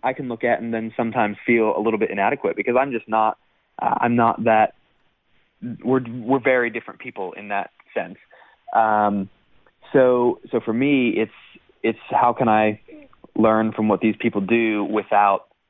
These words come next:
uh, well, while knowing that I am a different person and I, uh, I think and act in different ways. And, um, yeah, so let's see. And then musically too, yeah. Um,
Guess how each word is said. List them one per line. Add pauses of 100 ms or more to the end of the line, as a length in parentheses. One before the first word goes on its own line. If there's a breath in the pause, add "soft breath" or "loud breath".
(200)
uh, (140)
well,
while
knowing
that
I
am
a
different
person
and
I, (400)
uh,
I
think (160)
and
act
in
different
ways.
And, (680)
um, (640 loud breath)
yeah, (100)
so (180)
let's
see.
And
then
musically (500)
too,
yeah. (420)
Um,